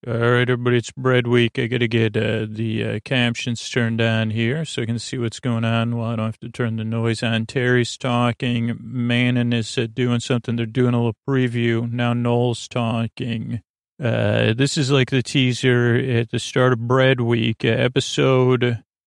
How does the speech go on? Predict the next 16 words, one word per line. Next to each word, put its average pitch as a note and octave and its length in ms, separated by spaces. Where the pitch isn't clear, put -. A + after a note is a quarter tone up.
this C3 200
is A#2 160
episode A#2 400
one. A#2+ 320
That's A#2 280
not A#2+ 260
correct. A#2+ 540
Uh, A#2+ 420
oh, D3 60
no, C#3 140
number C#3+ 340
one, C3+ 360
tasty D3+ 520
ta-, C#3+ 540
takeaway B2+ 680
technical. B2 1080